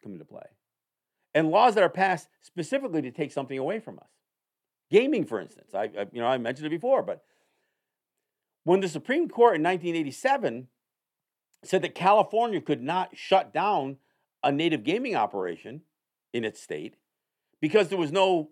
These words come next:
underlying federal statute that, that gave them,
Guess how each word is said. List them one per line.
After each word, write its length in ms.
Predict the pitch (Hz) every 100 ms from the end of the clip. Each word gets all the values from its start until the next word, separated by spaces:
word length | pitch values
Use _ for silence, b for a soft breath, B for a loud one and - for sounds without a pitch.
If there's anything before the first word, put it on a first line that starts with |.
| -
underlying 480 | 170 180 175 151 139
federal 360 | 160 151 123
statute 560 | - 196 254 - 151 -
that, 260 | 127 -
that 240 | 113 95 -
gave 260 | 156 147
them, 280 | 127 120 113